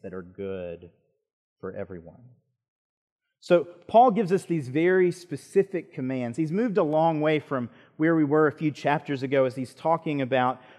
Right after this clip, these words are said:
what it means for us to be given new birth and to, to be, uh, made whole and new in Christ, to be made as those who belong. All of these abstract things are taking on very specific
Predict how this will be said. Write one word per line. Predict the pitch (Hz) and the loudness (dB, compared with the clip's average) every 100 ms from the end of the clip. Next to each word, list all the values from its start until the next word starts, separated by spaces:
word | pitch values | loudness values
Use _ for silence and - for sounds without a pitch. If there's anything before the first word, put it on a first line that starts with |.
| - | 0
what | 170 | 2
it | 185 | 2
means | 151 175 170 | 2 0 -2
for | - 156 | -2 4
us | 151 139 | 4 4
to | - | -4
be | 143 | -6
given | 139 165 156 147 143 | 0 0 0 -2 0
new | 175 196 | 2 2
birth | 123 156 170 143 143 | 2 4 4 4 -2
and | 131 | -6
to, | 139 127 123 - _ _ | -2 -2 -4 -14 _ _
to | 180 | -2
be, | 139 165 160 160 | 2 4 4 2
uh, | 143 139 135 - | 0 0 -2 -4
made | 156 170 185 151 - | -4 2 2 2 -6
whole | - - - 220 208 175 | -16 -16 0 8 8 8
and | 165 151 135 | 2 -4 -4
new | 147 170 190 170 | -2 2 4 2
in | 147 143 | 0 -6
Christ, | 139 165 165 143 - | -4 -2 0 -2 -6
to | |
be | 147 | -4
made | 151 170 180 | -2 0 0
as | 139 | 0
those | 160 151 151 | 2 0 0
who | 156 | -6
belong. | 131 123 117 139 156 117 107 143 _ _ _ | -4 -6 -4 -2 -2 -4 -10 -20 _ _ _
All | 156 208 247 | 0 4 4
of | 180 | 2
these | 165 170 - | -2 -4 -4
abstract | 165 190 165 - 160 147 - | -2 -2 -4 -4 -4 -4 -8
things | 147 135 127 | -6 -6 -6
are | 131 | -6
taking | 170 156 151 | -6 -8 -6
on | 131 127 123 | -6 -6 -8
very | 160 190 214 208 | -6 -4 -2 -6
specific | - - 147 - 165 151 - 135 | -8 -14 -16 -10 -10 -8 -8 -8